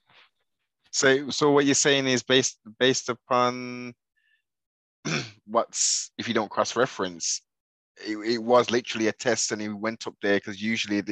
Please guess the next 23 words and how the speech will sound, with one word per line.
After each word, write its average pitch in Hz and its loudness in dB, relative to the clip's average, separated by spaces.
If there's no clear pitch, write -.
would 98 -6
be 101 -2
lambs 104 2
that 95 -2
were 95 -6
sacrificed, 101 -2
but 98 -8
he 107 -4
went 101 -2
up 113 -10
there 98 4
and 92 -8
he 95 -4
was 95 -4
told, 104 2
"Yeah, 104 6
you've 101 -2
gotta 98 2
sacrifice 107 2
your 101 -6
son," 101 0
as 104 0
a 107 0